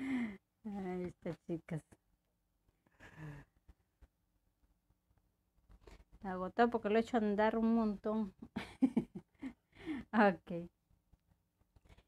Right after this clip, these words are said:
Miren, chicas, aquí ya voy a di-, difuminar el, el vestidito.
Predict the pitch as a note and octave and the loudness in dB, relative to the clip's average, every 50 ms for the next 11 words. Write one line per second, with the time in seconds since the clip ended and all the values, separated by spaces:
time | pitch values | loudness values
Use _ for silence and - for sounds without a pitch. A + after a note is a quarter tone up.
0 | _ - - B3 C4 C#4 C#4+ B3 A#3 A3+ - G3 F#3+ - G#3 G3 - - B3 B3+ | _ -2 2 4 6 6 6 6 4 2 2 2 2 2 2 2 2 4 6 10
1 | C4+ C4 A#3+ B3+ B3+ C4 C4 C4+ B3 C4+ C4 B3+ A#3 - G#3+ A3 G#3 - A3+ A3 | 10 10 12 12 12 12 10 10 8 6 6 6 4 2 2 0 2 2 4 4
2 | A3 G#3+ G#3 G#3+ A3+ A#3 B3+ C4+ C4 A#3 A3 G#3+ G#3 G3+ F#3+ E3 G3 G#3+ G#3+ G#3+ | 4 4 6 6 6 8 8 8 8 8 6 4 4 2 2 0 0 0 2 2
3 | G#3 G3 - - A#3+ A3 B3 C4 B3 B3 - C#4+ D4 E4+ - | 2 0 0 -4 0 2 4 4 4 6 6 8 8 8 6